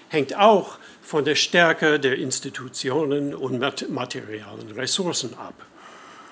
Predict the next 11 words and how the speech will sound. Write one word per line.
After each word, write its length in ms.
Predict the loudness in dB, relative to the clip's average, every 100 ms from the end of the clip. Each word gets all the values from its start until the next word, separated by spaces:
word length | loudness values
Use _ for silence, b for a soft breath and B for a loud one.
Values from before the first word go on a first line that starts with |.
| B B B B -10 -2
Die 80 |
soziale 600 | 4 6 6 6 8 8 6
Welt 340 | 4 4 0
als 220 | -2 2
ein 320 | 2 2 0 -6 -2
Regenwald 840 | 4 6 6 4 4 0 -2 -10
von 260 | -8 -8 -6
verschiedenen 640 | -4 -2 -2 0 0 0
Feldern 520 | 0 2 2 2 -4 -8 B B B B
zu 160 | -6 -4
beschreiben, 680 | 0 2 6 6 4 -2